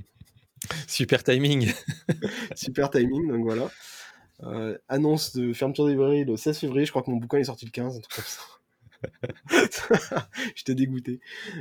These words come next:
Speaker 1: Mais, euh,
Speaker 2: Ouais.
Speaker 1: les, les livres, ce qu'il y a, c'est que c'est très stable. Il y a pas un jour, euh, tu vas plus en vendre du tout, quoi.
Speaker 2: D'accord.
Speaker 1: C'est, c'est beaucoup plus prévisible que, euh, que le reste.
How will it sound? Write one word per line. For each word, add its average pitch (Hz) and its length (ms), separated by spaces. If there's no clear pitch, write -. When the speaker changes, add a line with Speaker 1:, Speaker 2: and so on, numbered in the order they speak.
Speaker 1:
Mais, 120 140
euh, 120 100
Speaker 2:
Ouais. 85 220
Speaker 1:
les, 139 180
les 151 200
livres, 170 260
ce - 60
qu'il 170 100
y - 20
a, 165 60
c'est 151 120
que 123 60
c'est 131 120
très 139 160
stable. 123 360
Il 113 40
y 123 40
a 123 40
pas 160 200
un 143 100
jour, 147 320
euh, 120 40
tu 123 120
vas 120 80
plus 143 120
en 135 60
vendre 135 180
du 127 120
tout, 135 140
quoi. 104 220
Speaker 2:
D'accord. 101 400
Speaker 1:
C'est, 117 300
c'est - 160
beaucoup 135 220
plus 147 160
prévisible 135 600
que, 127 100
euh, 110 640
que 123 100
le 110 60
reste. 104 300